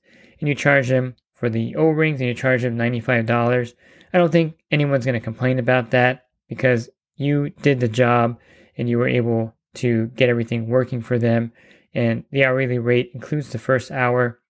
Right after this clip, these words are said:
the time you drive over there, the time it takes for you to diagnose the problem, and you should be, of course, paid for that.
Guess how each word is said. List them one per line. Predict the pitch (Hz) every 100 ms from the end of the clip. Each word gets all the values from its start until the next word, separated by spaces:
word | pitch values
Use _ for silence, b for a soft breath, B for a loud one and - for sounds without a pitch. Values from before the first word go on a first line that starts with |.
| _ -
the | -
time | 147 139
you | 131
drive | 127 123 127
over | 139 139
there, | 139 135 131 - b b b
the |
time | - 143 135
it |
takes | 135 127 -
for |
you | 127
to | 113
diagnose | 127 123 117 131 127
the | -
problem, | - 135 123 123 127 120 b b b b
and | 135
you | 135
should | 117 135
be, | 117 123 123 -
of | 143 120
course, | 131 120 110 - _
paid | - 165 135
for | - 117
that. | 117 117 -